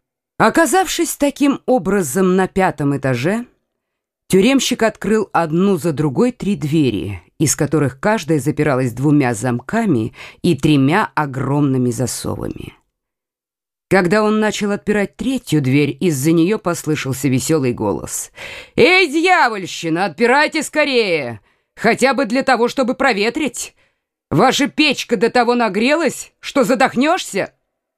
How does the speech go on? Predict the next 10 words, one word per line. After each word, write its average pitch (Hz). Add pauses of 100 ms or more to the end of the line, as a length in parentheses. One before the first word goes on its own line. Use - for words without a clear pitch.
(460)
И 160
Коконас, 165
которого 139
читатель 151
уже 139
признал 139
по -
его 143
любимому 143
ругательству, 135